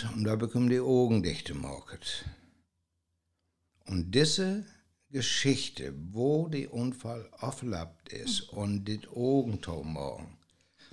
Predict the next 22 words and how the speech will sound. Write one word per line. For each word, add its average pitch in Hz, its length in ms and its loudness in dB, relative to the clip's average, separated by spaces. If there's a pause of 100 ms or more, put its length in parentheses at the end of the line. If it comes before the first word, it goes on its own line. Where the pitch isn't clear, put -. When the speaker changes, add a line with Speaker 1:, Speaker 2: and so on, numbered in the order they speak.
(240)
Speaker 1:
da 98 120 -6
darf 104 240 -2
der 95 500 -2 (320)
Vater 123 840 -6 (120)
mir 101 340 -2
dann 110 380 -2
nachher 113 420 -4 (160)
etliche 143 500 -4
Mal 107 240 -2
gefragt, 98 460 -4 (400)
„Tonius, 101 480 4
wo 117 100 8
sind 110 140 2
die 107 140 0
eben 98 320 0
kommen, 92 340 -2
wollt 110 200 0
mir 110 120 0
das 98 180 -4
nicht 87 180 -4
nochmal 85 340 -4
erzählen?“ - 640 -10